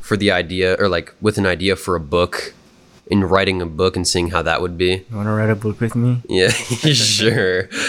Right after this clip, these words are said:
Speaker 1: But, like, doing some sort of comic or something. I know the comic is a lot farther away just 'cause I can't draw very good.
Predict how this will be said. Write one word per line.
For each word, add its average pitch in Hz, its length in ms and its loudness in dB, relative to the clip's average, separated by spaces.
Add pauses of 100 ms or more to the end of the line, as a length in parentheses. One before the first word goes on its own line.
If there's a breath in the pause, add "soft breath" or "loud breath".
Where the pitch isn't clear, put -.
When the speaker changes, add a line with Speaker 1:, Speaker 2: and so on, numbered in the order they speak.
(720 loud breath)
Speaker 1:
But, 113 200 4
like, 107 240 2 (340)
doing 117 260 4
some 104 180 0
sort 101 220 2
of 85 80 -2
comic 92 380 -2
or 98 40 2
something. 104 440 0 (340 loud breath)
I 127 80 4
know 143 80 4
the 117 120 -2
comic 127 360 0
is 101 80 0
a 98 80 0
lot 90 280 0
farther 92 400 0
away 82 360 0
just 80 120 -4
'cause 85 160 0
I 85 60 0
can't 82 400 -4
draw 78 300 0
very 80 240 -2
good. 82 420 -2